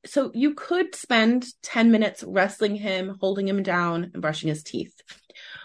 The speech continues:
Or you could spend ten minutes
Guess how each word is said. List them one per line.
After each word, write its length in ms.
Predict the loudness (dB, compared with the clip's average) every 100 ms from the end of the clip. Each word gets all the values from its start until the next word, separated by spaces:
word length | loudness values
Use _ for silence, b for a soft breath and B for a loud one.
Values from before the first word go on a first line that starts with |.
| B
Or 140 | 4 6
you 240 | 6 6
could 300 | 4 0 0
spend 340 | 0 4 4 4
ten 360 | 0 2 6
minutes 580 | 6 6 2 0 -14 -18